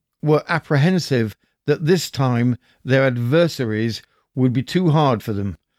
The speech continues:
and they hired the apprentices of Bridewell Hospital as auxiliaries,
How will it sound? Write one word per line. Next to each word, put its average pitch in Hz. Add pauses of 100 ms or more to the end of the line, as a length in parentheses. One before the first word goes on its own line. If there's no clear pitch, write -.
(260)
and 117
they 117
hired 143 (200)
the 131
apprentices 143 (280)
of 107
Bridewell 156
Hospital 113 (260)
as 123
auxiliaries, 101